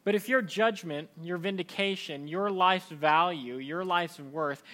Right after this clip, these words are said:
is based on Jesus Christ's performance for you, then you always win,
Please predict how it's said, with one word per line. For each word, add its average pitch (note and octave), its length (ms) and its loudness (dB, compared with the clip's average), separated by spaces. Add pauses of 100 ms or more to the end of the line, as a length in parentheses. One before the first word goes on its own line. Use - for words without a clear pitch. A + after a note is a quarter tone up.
is C#3+ 140 -8
based F3+ 320 0
on E3+ 140 -2
Jesus E3+ 420 -8
Christ's D#3+ 500 -2 (560)
performance E3+ 580 -6
for D#3+ 320 -8
you, G#3 280 -8 (1400)
then C#3 160 -10
you D#3 120 -4
always D3+ 320 -4
win, B2+ 480 -8